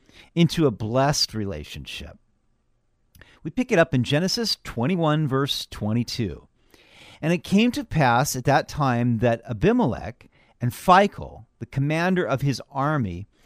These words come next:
spoke to Abraham, saying, 'God is with you in all that you do. Now, therefore, swear to me by God that you will not deal falsely with me, with my offspring, or with my posterity,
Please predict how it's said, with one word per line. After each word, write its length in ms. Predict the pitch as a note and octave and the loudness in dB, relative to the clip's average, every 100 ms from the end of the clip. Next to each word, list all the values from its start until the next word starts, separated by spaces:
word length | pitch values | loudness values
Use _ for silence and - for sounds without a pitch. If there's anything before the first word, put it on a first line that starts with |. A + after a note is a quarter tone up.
| - _ - | -20 _ -12
spoke 460 | - - D#3 G3 | -12 4 6 6
to 120 | - | 2
Abraham, 720 | E3 F#3 F#3 E3+ B2+ G2 F#2+ G2 | 2 2 2 2 2 0 -2 -4
saying, 540 | - C#3 A#2+ A#2 A2+ - _ _ _ - | -4 -2 -2 -2 -4 -8 _ _ _ -16
'God 320 | A2 C#3+ G3+ A#3+ | 4 6 6 4
is 200 | F3+ D#3+ | -2 0
with 260 | F3+ - | 0 -2
you 220 | E3+ E3 | -2 2
in 100 | B2+ | 2
all 460 | C3 - D3 E3+ F3+ | 0 0 4 6 4
that 120 | F3 | 0
you 160 | C#3 D3+ | -2 -4
do. 520 | B2 D3 C3+ F2+ - _ _ _ _ _ C#3+ | 0 2 2 -2 -8 _ _ _ _ _ 0
Now, 240 | G3+ C4 | 4 4
therefore, 480 | F3 C#3+ - C#3+ C#3 | 4 0 -2 -4 -2
swear 440 | - - C#3 F#3 | -2 0 2 2
to 160 | A#3+ B3+ | 0 -4
me 120 | C#4+ | -2
by 200 | G3+ E3 | 2 0
God 480 | B2 D#3 G#3+ D3+ G2 | 2 2 4 4 0
that 140 | C3 | -6
you 140 | D3+ C3+ | -4 -2
will 100 | B2+ | 0
not 300 | C3 F#3 F#3 | 0 -2 -4
deal 200 | F3 C3+ | -2 -2
falsely 600 | - E3 A#3 - - A2+ | 0 0 0 -2 -6 -4
with 240 | G2+ - | -6 -8
me, 400 | F#2+ F2 A2 D#3 - | -10 -8 -10 -14 -12
with 220 | A2 - | -10 -4
my 180 | B2+ A2 | -2 -2
offspring, 800 | - C#3 A3+ - - D2 E2 A#2 _ _ _ | 0 0 0 -2 -6 -12 -12 -12 _ _ _
or 180 | G#3 D4 | 2 4
with 240 | B3 - | 2 -2
my 140 | F#3+ F3+ | -2 -2
posterity, 960 | - D3 - - D3+ F3+ A#2+ D2+ D#2 | -2 -2 -2 -2 0 2 0 -4 -18